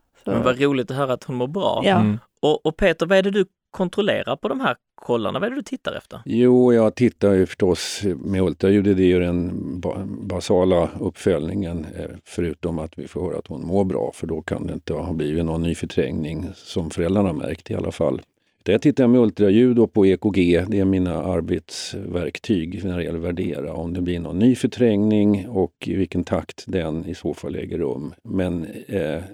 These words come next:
Speaker 4: ofta så är det här en engångsföreteelse och har man lyckats bra med ingreppet så blir det sällan trångt igen.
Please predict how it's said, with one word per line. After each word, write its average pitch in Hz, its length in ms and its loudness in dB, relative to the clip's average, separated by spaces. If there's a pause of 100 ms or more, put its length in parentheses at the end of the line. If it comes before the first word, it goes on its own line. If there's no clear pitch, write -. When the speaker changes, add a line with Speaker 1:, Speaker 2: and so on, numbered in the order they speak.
(120)
Speaker 4:
ofta 92 360 -2
så - 120 -4
är 87 160 0
det 85 120 -2
här 80 180 -2
en 80 260 -8
engångsföreteelse 90 1120 -4
och 98 60 -2
har 90 120 -2
man 92 180 -4
lyckats 90 380 -6
bra 87 280 -2
med 95 340 -6
ingreppet - 540 -6 (260)
så - 160 -2
blir 90 280 2
det 92 120 4
sällan 85 420 0
trångt 87 460 2
igen. 71 420 -2